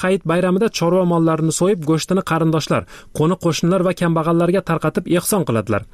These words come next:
Biroq Rossiyaning Ukrainadagi urushi butun dunyo bo'ylab oziq-ovqat narxining ko'tarilishiga sabab bo'lgan bir paytda ko'plab musulmonlar qurbonlik qilish uchun chorva mollarini sotib olishga imkoni yo'qligini aytmoqda. Afg'onistonda odatda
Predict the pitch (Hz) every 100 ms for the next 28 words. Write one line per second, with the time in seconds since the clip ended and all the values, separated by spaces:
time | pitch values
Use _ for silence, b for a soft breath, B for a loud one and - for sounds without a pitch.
0 | 127 160 160 151 - 170 165 170 160 165
1 | 165 165 156 160 156 - 170 143 185 170
2 | 160 165 151 160 170 - 151 170 170 160
3 | 151 151 170 170 160 156 156 151 147 170
4 | 151 156 143 151 147 135 139 139 - -
5 | 226 147 B 165 160 190 175 160 185 180
6 | 185 214 - 165 156 170 180 160 156 147
7 | 214 226 B B - 160 156 208 175 160
8 | 156 151 196 160 151 170 175 - 208 170
9 | 160 135 143 156 156 185 156 - 107 -
10 | 98 B B 156 175 196 - 214 226 143
11 | 156 185